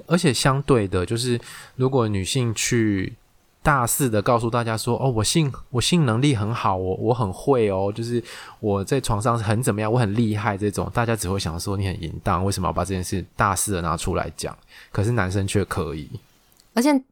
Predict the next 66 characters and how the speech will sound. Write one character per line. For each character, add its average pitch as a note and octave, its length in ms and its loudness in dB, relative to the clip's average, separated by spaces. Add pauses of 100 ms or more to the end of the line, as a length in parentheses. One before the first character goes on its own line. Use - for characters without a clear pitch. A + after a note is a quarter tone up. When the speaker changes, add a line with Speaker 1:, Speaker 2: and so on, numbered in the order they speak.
(240)
Speaker 2:
就 D4 140 2
说 B3 260 4
的 G#3+ 120 2
那 G3+ 120 2
个 G3 80 2
女 E3 160 0
生， E3 240 -4
她 A#3 120 2
有 G3 160 4
可 F3 140 -2
能 D3+ 140 -2
就 F3 100 -2
会 F3+ 140 2
收 D#3+ 180 0
到 E3 140 2
一 E3+ 40 -4
些 E3+ 160 -4
骚 D#3+ 260 -2
扰 D3 120 0
的 - 120 -6
讯 - 280 -4
息， - 280 -6 (200)
就 A3+ 120 0
她 A3+ 120 4
可 F#3 120 -6
能 D#3+ 140 -2
别 E3+ 140 0
人 E3 120 -2
就 F3+ 100 2
会 F3+ 100 4
觉 E3 160 -4
得 D3+ 120 -4
她 D#3+ 440 -4 (200)
好 - 160 0
像 F#3+ 220 -2
是 E3+ 280 -2
很 - 160 -8
开 F3 260 -2
放 F3+ 200 0
啊， E3+ 100 2
或 F#3 140 0
者 E3 100 0
是 F3 280 -2 (300)
她 F3+ 240 0
是 F3 560 -4 (100)
很 F3 140 2
容 E3 220 4
易 G#2 100 4
可 G2+ 60 4
以， G2 60 4
Speaker 1:
很 - 0 -
随 E3+ 100 4
便。 G2 340 2 (300)
Speaker 2:
对， A#3+ 300 6
或 A3+ 120 4
者 F#3+ 120 4
是 G3+ 120 -2
很 F3 160 0
open、 D#3+ 400 2
很 D#3 140 -10
easy D#3 440 -10
的。 - 200 -14 (220)
Speaker 1:
对， G#2 160 -2
对， G2 160 -2
对， F#2 180 -2
对， F2 200 -6